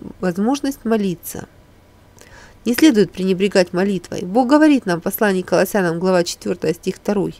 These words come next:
«Будьте постоянны в молитве и бодствуя с ней с благодарением».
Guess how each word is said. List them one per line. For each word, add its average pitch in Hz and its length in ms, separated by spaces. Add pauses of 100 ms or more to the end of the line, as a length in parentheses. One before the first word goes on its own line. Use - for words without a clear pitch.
(640)
«Будьте 254 320
постоянны 262 720
в 226 40
молитве 202 460
и - 100
бодствуя 240 560
с - 120
ней 220 180 (180)
с 175 120
благодарением». 185 880